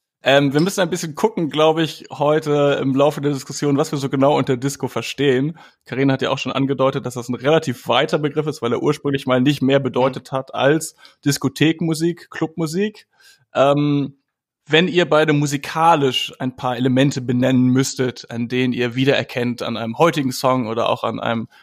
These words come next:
Speaker 1: alten Song, der euch in die Playlist reingespült wird, das ist ein Disco-Song. Könnt ihr das festmachen?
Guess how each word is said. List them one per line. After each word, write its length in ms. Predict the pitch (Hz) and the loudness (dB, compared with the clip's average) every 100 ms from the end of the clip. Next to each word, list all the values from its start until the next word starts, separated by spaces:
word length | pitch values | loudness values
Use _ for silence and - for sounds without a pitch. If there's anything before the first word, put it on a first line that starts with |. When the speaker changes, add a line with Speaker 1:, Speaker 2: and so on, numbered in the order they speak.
| _ | _
Speaker 1:
alten 320 | 127 131 127 | -2 0 0
Song, 480 | - 123 123 123 123 | 0 2 2 2 0
der 240 | 117 117 | 0 2
euch 180 | 120 117 | 0 -2
in 120 | 117 | -4
die 80 | 123 | -6
Playlist 500 | - 123 123 123 - | -4 -2 0 -2 0
reingespült 760 | 120 120 117 - 131 131 127 | -2 0 -6 -6 2 2 2
wird, 340 | 123 127 123 - - _ _ | 2 2 2 -4 -20 _ _
das 500 | 127 139 - - - _ _ - | -2 -2 -4 -6 -10 _ _ -8
ist 260 | 120 - | -6 -4
ein 160 | 123 117 | -6 -2
Disco-Song. 800 | 147 - 123 - 107 107 113 131 _ _ _ _ | -2 -2 -6 -6 -4 -4 -6 -8 _ _ _ _
Könnt 180 | 131 | 0
ihr 40 | 123 | 2
das 120 | 123 | 0
festmachen? 680 | - 131 - 110 120 - 123 | 0 -2 0 -4 -4 -4 -8